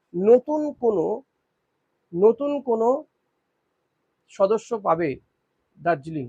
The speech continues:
লোকসভায় তারা পাঠাতে পারবে দার্জিলিং কেন্দ্র থেকে নতুন কোনো সদস্যকে? জানান আমাকে কমেন্ট করে। এবং অতি অবশ্যই কিন্তু আপনাদের ভোট অত্যন্ত গুরুত্বপূর্ণ, মূল্যবান ভোট দিতে ভুলবেন না। ভোট দিন, যাকেই দিন ভোট দিন, নিজের ভোট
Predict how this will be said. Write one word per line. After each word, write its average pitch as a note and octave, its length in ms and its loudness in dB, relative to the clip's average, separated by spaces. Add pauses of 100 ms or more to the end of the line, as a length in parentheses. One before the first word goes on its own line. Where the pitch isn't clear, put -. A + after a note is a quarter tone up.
(240)
লোকসভায় F#3 400 -4
তারা F3+ 180 -2
পাঠাতে E3 340 -8
পারবে D#3+ 280 -4
দার্জিলিং D#3 460 -8
কেন্দ্র D3 280 -12
থেকে D3+ 200 -18
নতুন D3+ 280 -14
কোনো C#3 180 -16
সদস্যকে? - 500 -20 (920)
জানান G#3 280 2
আমাকে G#3+ 260 0
কমেন্ট F#3+ 320 -6
করে। G#3+ 200 -12 (840)
এবং G3+ 200 0
অতি B3+ 240 0
অবশ্যই C4+ 360 2
কিন্তু C4 400 -10
আপনাদের A3+ 580 -4
ভোট F#3 260 -6 (100)
অত্যন্ত A#3+ 380 -8
গুরুত্বপূর্ণ, A3+ 680 -10
মূল্যবান G#3 560 -2
ভোট F3+ 240 -10 (380)
দিতে D#3 180 -10
ভুলবেন G3 360 -4
না। G3+ 240 -10 (220)
ভোট G3 260 2
দিন, A#3+ 200 -12
যাকেই E3 440 -2
দিন A#3 220 -12
ভোট F3+ 360 0
দিন, C#3+ 120 -12 (100)
নিজের G3 360 -4
ভোট G#3+ 180 -2